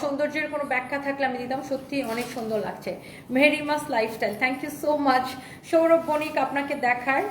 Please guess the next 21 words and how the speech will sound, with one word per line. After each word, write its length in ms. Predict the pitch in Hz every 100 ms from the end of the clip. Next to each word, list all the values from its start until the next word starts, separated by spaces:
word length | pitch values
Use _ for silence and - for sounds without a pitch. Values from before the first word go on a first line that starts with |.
| - - -
হচ্ছে 280 | 233 233 -
যে 140 | 262 277 -
খুব, 260 | 285 -
আহ, 280 | 226 214 208 214
শখ।" 180 | 247 202 - -
Thank 180 | 233 240 277
you 80 | 277 277
so 60 | 285 247
much। 180 | 269 269
"ইনশাল্লাহ 340 | 247 254 233
দেখা 120 | 226
হয়ে 100 | 240
যাবে।" 180 | 233 233
মন 320 | 214 233 262 262
পড়া 180 | 254
লিখেছে, 400 | 254 240 254 311 311 - - -
"বয়সটা 420 | 254 262 277 -
বেশি।" 280 | 226 220 214
আমার 300 | - 226 277
বয়স 260 | 269 294 -
বেশি? 380 | 359 - 214